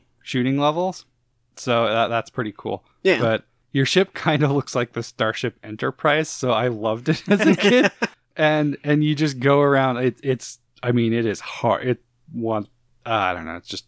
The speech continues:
Speaker 1: difficult as hell. But it's so good. You're flying around. The music is badass. You got both ground and, uh,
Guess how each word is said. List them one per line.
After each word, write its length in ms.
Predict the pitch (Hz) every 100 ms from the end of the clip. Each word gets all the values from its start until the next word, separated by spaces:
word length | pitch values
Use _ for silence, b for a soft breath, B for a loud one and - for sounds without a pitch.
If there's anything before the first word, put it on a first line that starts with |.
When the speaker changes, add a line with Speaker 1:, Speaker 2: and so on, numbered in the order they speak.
| _
Speaker 1:
difficult 440 | 92 - - 95 87
as 120 | -
hell. 320 | - 95 101 -
But 260 | 156 143 - _ _ _
it's 180 | 151 -
so 380 | - - 196 196
good. 560 | 151 147 139 139 131 -
You're 80 | -
flying 360 | - 151 151 139
around. 400 | 131 127 123 123
The 60 | 113
music 360 | 117 113 117
is 100 | 110 101
badass. 920 | 104 101 98 98 95 95 101 - -
You 120 | 110
got 260 | 104 110 - b b
both 340 | 120 117 127
ground 560 | 113 120 113 113 120 117
and, 380 | 110 107 107 104
uh, 300 | 98 95